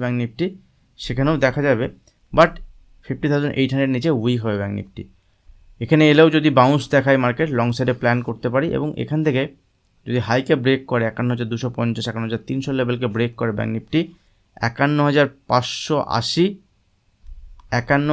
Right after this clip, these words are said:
হাজার পাঁচশো আশি, একান্ন হাজার আটশো আশি, বাহান্ন হাজার একশো পঞ্চাশ, এই লেভেলগুলো আপনি মার্ক করে রাখুন।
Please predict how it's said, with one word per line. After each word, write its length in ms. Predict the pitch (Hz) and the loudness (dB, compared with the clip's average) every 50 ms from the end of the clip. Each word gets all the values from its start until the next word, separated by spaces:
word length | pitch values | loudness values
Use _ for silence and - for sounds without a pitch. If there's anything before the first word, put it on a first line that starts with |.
| 143 139 | 0 2
হাজার 220 | 135 123 139 135 127 - - | 2 2 2 2 2 0 -2
পাঁচশো 380 | 117 113 113 - - - 139 - - - 107 | 0 0 -2 -4 -6 -6 -6 -6 -4 -4 -4
আশি, 260 | 107 - - - 156 185 190 190 190 _ _ _ _ _ - - - - - - - - _ _ _ _ _ _ _ _ _ _ _ _ _ - 117 | -4 -4 -2 -2 -2 -2 -2 -6 -12 _ _ _ _ _ -20 -20 -20 -20 -20 -20 -20 -20 _ _ _ _ _ _ _ _ _ _ _ _ _ -4 -4
একান্ন 300 | 117 117 143 139 143 143 147 147 135 135 | -2 0 0 0 2 2 2 2 2 2
হাজার 340 | 131 120 120 135 135 135 127 - - - _ _ _ _ _ _ _ _ _ _ _ _ _ _ _ _ _ _ _ - - | 2 4 4 6 6 6 4 2 -4 -12 _ _ _ _ _ _ _ _ _ _ _ _ _ _ _ _ _ _ _ -2 -2
আটশো 320 | 127 123 - - - - 160 147 143 | -2 -2 -4 -6 -2 0 2 2 2
আশি, 240 | 143 - - - 180 190 190 190 - _ _ _ _ _ _ _ _ _ _ _ - - _ _ _ _ _ _ _ _ _ _ - | 0 -2 -2 -2 -2 -4 -4 -8 -14 _ _ _ _ _ _ _ _ _ _ _ -20 -20 _ _ _ _ _ _ _ _ _ _ -16
বাহান্ন 500 | 104 98 101 113 113 120 127 135 139 147 151 147 139 | -14 -4 0 2 2 4 4 4 2 2 2 2 2
হাজার 360 | 143 143 127 135 143 147 147 147 156 - - _ _ _ _ _ _ _ _ _ _ _ _ _ _ _ _ _ _ _ _ _ _ _ _ - 113 | 0 0 2 4 6 6 6 4 2 -4 -16 _ _ _ _ _ _ _ _ _ _ _ _ _ _ _ _ _ _ _ _ _ _ _ _ -8 -8
একশো 260 | - - - - 147 120 - | -6 -6 -6 -6 -6 -4 -2
পঞ্চাশ, 440 | 123 120 117 113 98 - 98 95 90 82 - - - - - - _ _ - - 139 | -2 -2 -2 -2 -2 -4 -4 -6 -6 -6 -8 -10 -10 -14 -20 -20 _ _ -6 -2 0
এই 60 | 139 131 | 2 2
লেভেলগুলো 340 | 123 123 127 131 123 131 139 127 | 2 2 2 0 0 0 0 0
আপনি 120 | 120 - 147 135 110 | 0 -2 -4 -4 -4
মার্ক 180 | 98 98 98 - - | -4 -6 -8 -8 -6
করে 120 | 113 107 98 | -6 -4 -4
রাখুন। 180 | 95 95 95 95 | -4 -6 -8 -10